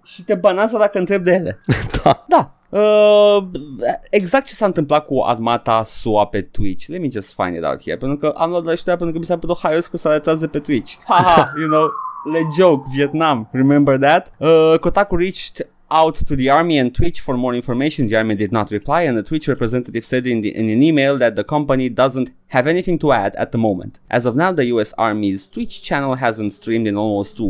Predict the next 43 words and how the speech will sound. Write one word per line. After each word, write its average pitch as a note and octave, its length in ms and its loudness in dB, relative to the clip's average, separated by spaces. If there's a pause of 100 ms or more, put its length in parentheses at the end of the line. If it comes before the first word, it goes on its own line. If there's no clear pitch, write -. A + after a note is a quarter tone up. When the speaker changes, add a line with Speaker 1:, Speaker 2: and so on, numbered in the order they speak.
Speaker 1:
weeks. F3 300 -2
During A#2 340 -2
the G2+ 80 0
Speaker 2:
Mm-hmm. E3+ 220 0
Speaker 1:
time, E3 120 0
numerous B2 400 0
people, A2+ 320 -2
streamers A#2 420 -2
and G#2 120 0
organizations A#2+ 720 0
have G#2+ 200 -2
criticized C3+ 500 -4
the G#2+ 120 -4
army's G#2+ 320 -2
efforts. G2 260 -8
Deci, A2+ 160 -10
pur - 120 -8
și - 60 0
simplu, G#3 240 -2
n-au F#3+ 140 -4
mai G3 120 -2
făcut F#3 260 -6
nimic. E3+ 540 -2
Nu D#3+ 140 2
că D#3+ 220 4
n-au D#3 140 2
fost E3 220 0
banați, C#3 480 0
n-au C#3+ 120 0
fost C#3 200 -4
nimic. A#2+ 300 0 (260)
Doar A3 200 4 (480)
<laughs> C#4 480 -6
că C#4 60 2
au C4 80 6
făcut E4 340 2
ca D#4+ 100 -2
în D#4+ 120 4 (120)
Irak. D3 420 4 (760)
Speaker 2:
Deci, C3 120 -4
Edgar, C#3+ 360 4
dacă C3+ 240 -2
caut D3+ 380 0